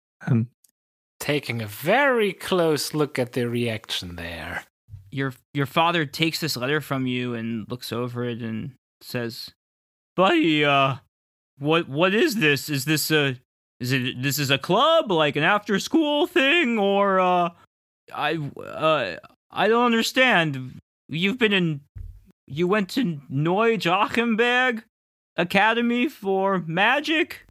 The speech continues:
Speaker 3: What, what is that? Is it a, is it a game? Club? Society? Or?"
Speaker 1: It's, it's actually, um, it's actually a school where you can go to,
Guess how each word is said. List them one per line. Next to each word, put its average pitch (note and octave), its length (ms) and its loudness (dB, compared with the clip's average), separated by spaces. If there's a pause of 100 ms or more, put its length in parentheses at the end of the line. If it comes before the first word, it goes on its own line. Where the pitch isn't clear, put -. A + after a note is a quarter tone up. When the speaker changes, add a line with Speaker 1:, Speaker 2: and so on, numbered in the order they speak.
(140)
Speaker 3:
What, E3+ 240 -2
what A3 220 2
is D#4+ 200 2
that? E3 240 4
Is D#3 180 0
it E3 120 2
a, D3 180 0 (140)
is D3 140 0
it D#3+ 100 2
a D3+ 80 2
game? D4+ 500 0 (440)
Club? C#4+ 420 2
Society? D4+ 680 2
Or?" F3+ 300 0 (400)
Speaker 1:
It's, - 240 -4 (140)
it's E3 160 2
actually, F#3+ 600 2
um, F3+ 320 2 (640)
it's F3+ 160 2
actually C4+ 360 4
a A3+ 60 2
school A3+ 520 2 (320)
where E3+ 120 2
you E3+ 60 2
can E3+ 180 0
go E3+ 200 4
to, F3 340 2